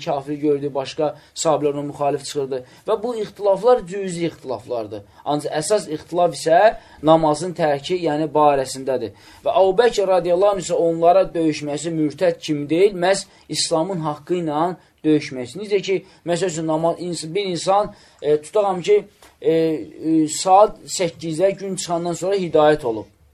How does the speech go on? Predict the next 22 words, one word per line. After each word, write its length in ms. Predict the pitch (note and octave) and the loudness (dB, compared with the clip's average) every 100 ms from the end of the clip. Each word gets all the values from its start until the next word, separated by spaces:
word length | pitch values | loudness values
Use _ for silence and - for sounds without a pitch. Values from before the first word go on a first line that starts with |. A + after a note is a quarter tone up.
| _ _ _ _ C3+ | _ _ _ _ -2
Hidayət 400 | C#3+ E3 F3 D3+ | 4 4 4 2
olub, 320 | D3+ G3 G3 _ _ | 2 2 -2 _ _
kəlmə-i 420 | - E3+ E3 F3+ D#3+ | 4 4 4 -2 -2
şəhadət 400 | D3+ D3 C#3+ C#3 | 0 0 -2 -4
deyib. 280 | A#2 G#2 _ _ _ _ - | -8 -8 _ _ _ _ 0
Ya 160 | A3 A3+ | 2 2
istər 380 | - - A3 E3+ | -2 2 2 2
döyüşdə, 420 | F#3 E3 D3 C#3 - | 2 0 0 -6 -2
fərqi 340 | E3+ D#3 D3+ | 2 2 2
yoxdur, 400 | D3+ B2+ - G2+ | 0 -2 -10 -18
istər 340 | - - D#3+ E3 | -12 -2 2 4
adi 300 | D3 C#3+ D#3 | 4 2 2
halda 280 | B2+ A#2 A#2 | 0 -2 -4
kəlmə-i 380 | D#3+ D#3 E3 D3+ | 0 0 0 -2
şəhadət 360 | E3 D#3+ E3+ D3+ | -2 0 0 2
deyib 340 | F3 G#3+ A3+ - - _ F3 | 4 4 2 -16 -20 _ 0
və 80 | A3 | 4
o 80 | A3+ | 4
insan 320 | G3+ - G#3+ F#3 | 2 -4 -4 -4
İslam 300 | - F#3+ D#3 | -4 -4 -4
torpağında, 500 | C3+ A2+ A#2+ A#2+ A#2 | -8 -6 -6 -6 -8
İslam 320 | A2 - E3+ | -8 -4 -4